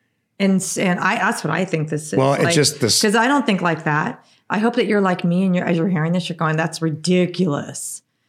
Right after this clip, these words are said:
Speaker 2: Well, what, what
Speaker 1: I
Speaker 2: I
Speaker 1: mean,
Speaker 2: heard out of all
Speaker 1: the
Speaker 2: these statistics
Speaker 1: mindset.
Speaker 2: are,
Speaker 1: Yeah.
Speaker 2: if the, if you get educated, there's a total, totally, uh, real, very, very realistic chance that you're gonna become a millionaire.
Speaker 1: Well, uh,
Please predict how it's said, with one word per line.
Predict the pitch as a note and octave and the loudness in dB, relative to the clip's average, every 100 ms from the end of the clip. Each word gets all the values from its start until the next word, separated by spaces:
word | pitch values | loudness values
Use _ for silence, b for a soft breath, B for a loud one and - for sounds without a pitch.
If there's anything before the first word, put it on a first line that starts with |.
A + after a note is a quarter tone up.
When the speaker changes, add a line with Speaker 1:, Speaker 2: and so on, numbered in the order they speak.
| _ | _
Speaker 2:
Well, | B2+ C3+ B2+ | 2 2 2
what, | C3+ C3+ C3 | 2 0 2
what | A#2+ | 2
Speaker 1:
I | A#2 | 4
Speaker 2:
I | |
Speaker 1:
mean, | D#3 | 4
Speaker 2:
heard | C#3 A2+ | 4 2
out | G2+ | 2
of | G2 | 2
all | G#2 | 2
Speaker 1:
the | A3 | 4
Speaker 2:
these | A#3 | 4
statistics | A#3 A3 F3 - G#2 | 4 4 4 2 2
Speaker 1:
mindset. | - | 2
Speaker 2:
are, | G#2+ G2 - | 2 0 -2
Speaker 1:
Yeah. | G3+ - G#3 - | -6 -6 -8 -6
Speaker 2:
if | A2+ | -2
the, | C3 G#2+ | 0 0
if | B2 | 2
you | A2+ | 2
get | A2+ | 2
educated, | C3 D#3 C#3 G#2 G#2 | 2 0 0 0 2
there's | F#2+ G2+ | 2 0
a | - | -2
total, | - - E3+ E3 C3 - | -2 0 2 2 0 -4
totally, | - - F#3 F#3 F#3 E3+ B B B B _ _ _ | -6 0 2 4 2 0 B B B B _ _ _
uh, | G#2 G2 G2+ - | -2 0 0 0
real, | B2 D3 | 2 4
very, | B2+ B2+ F#3+ F#3+ | 2 0 0 0
very | D#3 D3+ C#3+ | 0 2 2
realistic | C3+ C3 C3 - A#2+ - - | 2 2 0 0 -2 -4 -6
chance | - A2 G#2 - | -2 0 0 -2
that | G2 | -4
you're | - G#2 | -4 -2
gonna | G2+ | -2
become | G2 - G2 F#2+ | -2 -4 -4 -4
a | |
millionaire. | G#2 - - - B B _ | -2 -4 -6 -10 B B _
Speaker 1:
Well, | A#3 A3+ - _ _ | -4 -4 -6 _ _
uh, | - | -12